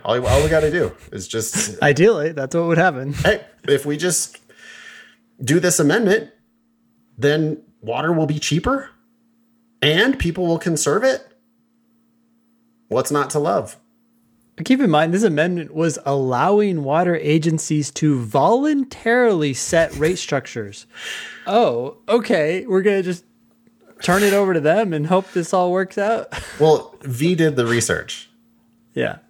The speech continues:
Speaker 1: You know, so V
Speaker 2: Statistical
Speaker 1: compiled
Speaker 2: research.
Speaker 1: the statistics <laughs> and did the research and it created the, drafted an amendment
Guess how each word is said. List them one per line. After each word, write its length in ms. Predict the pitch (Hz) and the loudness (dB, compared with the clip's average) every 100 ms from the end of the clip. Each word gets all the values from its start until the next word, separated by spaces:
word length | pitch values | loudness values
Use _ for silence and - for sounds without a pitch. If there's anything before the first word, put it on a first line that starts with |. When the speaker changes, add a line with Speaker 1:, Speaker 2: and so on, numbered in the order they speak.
| _ | _
Speaker 1:
You 80 | 117 | -4
know, 160 | 101 101 | -2 -2
so 220 | 107 - | -6 -8
V 20 | 104 | -2
Speaker 2:
Statistical 640 | - 113 135 151 202 - 120 | 0 2 2 2 2 2 0
Speaker 1:
compiled 300 | 120 165 165 | 2 0 0
Speaker 2:
research. 140 | 170 | 0
Speaker 1:
the 100 | 156 | -2
statistics 880 | 151 147 - 135 - 95 - - - _ _ _ - - | 0 -2 0 -4 -2 -6 -6 -10 -12 _ _ _ -20 -16
<laughs> 500 | - _ - - - | -16 _ -20 -18 -4
and 440 | 113 113 110 113 | -2 0 0 -2
did 200 | 113 117 | -2 -2
the 80 | 107 | -2
research 480 | 113 127 113 98 95 - | -2 0 0 -2 -2 -4
and 520 | 104 101 98 98 85 - - - | -2 0 0 -2 -6 -14 -20 -16
it 160 | 95 - 110 - - 127 - - 113 | -16 -12 -12 -12 -14 -14 -16 -20 -18
created 560 | - 120 113 117 117 101 | -10 -2 2 2 0 -2
the, 140 | 101 | -4
drafted 560 | - 95 113 127 - 147 | -4 -2 0 0 -2 -2
an 140 | 139 127 | 0 0
amendment 540 | 120 123 110 87 85 | -2 -2 -2 -6 -8